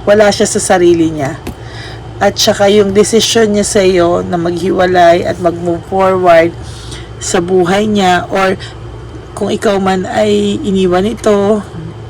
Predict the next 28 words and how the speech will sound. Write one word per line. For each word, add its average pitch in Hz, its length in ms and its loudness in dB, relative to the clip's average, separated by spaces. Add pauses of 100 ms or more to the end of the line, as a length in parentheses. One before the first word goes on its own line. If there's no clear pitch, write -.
(500)
or 160 160 4
ginosting 175 720 2
ka, 185 320 4 (400)
no, 196 160 0
nasa 240 320 2
isip 226 400 -2
ka 214 80 2
niya 196 160 0
palagi, 160 640 2
kaya 175 240 2
naiisip 185 720 -2
mo 156 80 -4
siya. 135 240 -2 (320)
So, 226 240 2
ang 233 160 4
topic 277 400 2
natin 208 400 0
is, 190 240 -4
nasa 226 320 4
isip 233 480 0
ka 208 80 4
niya, 190 160 2
kaya 170 320 2
naiisip 170 640 -2
mo 160 80 -6
siya. 127 320 -4 (160)
Oh - 80 -8
my 123 160 -8